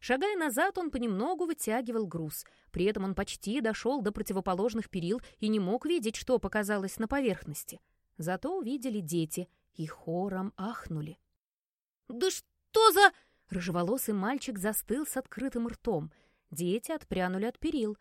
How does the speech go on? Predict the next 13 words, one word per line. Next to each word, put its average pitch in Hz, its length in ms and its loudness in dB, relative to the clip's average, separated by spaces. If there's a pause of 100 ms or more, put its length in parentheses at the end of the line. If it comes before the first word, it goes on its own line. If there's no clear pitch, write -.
(260)
затем 254 400 0
медленно 233 380 -2
подались 185 440 0
вперёд, 160 480 -6 (180)
все 196 240 0
с - 100 -4
открытыми 190 480 -2
ртами. 175 480 -4 (720)
К - 100 -20
перилам 370 400 2
подошла 254 460 2
пара 320 300 2
взрослых. 185 680 -2